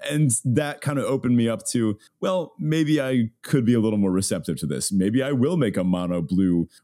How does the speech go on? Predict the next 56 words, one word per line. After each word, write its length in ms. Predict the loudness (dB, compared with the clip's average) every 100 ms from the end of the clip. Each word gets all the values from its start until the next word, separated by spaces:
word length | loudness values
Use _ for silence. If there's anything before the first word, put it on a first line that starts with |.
| -2
wizards 540 | 2 2 2 0 -2
card 360 | -6 -4 -2 -2
draw 260 | -2 -2
deck. 320 | -2 -6 -8 -8
That 160 | -6
sounds 220 | -4 -4 -4
kinda 260 | -6 -6
fun, 340 | -6 -4 -2 -2
right? 260 | -2 -4 -8 _ -10
Um, 440 | -6 -4 0 -2 -4 _ -4
pe-, 100 | 0
will 160 | 0
people 300 | 2 0 0
hate 200 | -2 -4
me 60 | -4
off 120 | -4
the 60 | -4
table 280 | -2 0 2
immediately? 540 | 2 2 0 -2 -4 -6 -2
Maybe. 440 | 0 2 0 0 0
Or 80 | 0
maybe 240 | 2 2
I 60 | -2
just 140 | -2
play 100 | -2
a 40 |
bunch 160 | -2 -2
of 60 | -2
counter 260 | -2 -2
spells 300 | -2 -2 -2 0
and 100 | -2
they 80 |
can't. 300 | 0 -2 -4 -10 -16 -16 -8
So, 400 | -2 0 0 -4 -12 -18 -8
uh, 160 | -6 -6 -8 -8
I, 160 | -10 -8
I'll 140 | -4
say, 340 | -2 0 -2 -4 -8 -8 -8
uh, 120 | -8 0
when 160 | 2
you 60 | 4
go 140 | 4
into 160 | 2 4
these 200 | 4 2
drafts, 440 | 0 -4 -4 -8 -10 _ _
be 160 | 0 2
prepared 400 | 2 2 0 0
to 40 | 0
draft 280 | 0 -2
anything, 360 | -2 0 0 0
even 280 | 2 2 2
if 80 | 0
it's 160 | 0
not 220 | -2 -4
just 380 | -4 -2 -4 -2
your, 400 | -2 0 0 -4